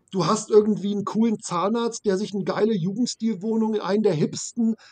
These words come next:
Bereiche von Berlin gekauft hat für,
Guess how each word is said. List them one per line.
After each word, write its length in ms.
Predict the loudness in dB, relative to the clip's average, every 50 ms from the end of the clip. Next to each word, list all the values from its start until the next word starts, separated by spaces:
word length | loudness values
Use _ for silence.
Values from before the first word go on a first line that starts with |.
| -14 _
Bereiche 480 | -6 -4 -4 -2 0 0 0 0 0 -2
von 240 | -4 -2 -2 0 0
Berlin 380 | 0 0 2 2 0 0 0
gekauft 520 | -2 -4 -6 -6 -4 -2 -2 -2 -4 -4 -6
hat 160 | -6 -6 -6
für, 360 | -8 0 2 4 4 4 2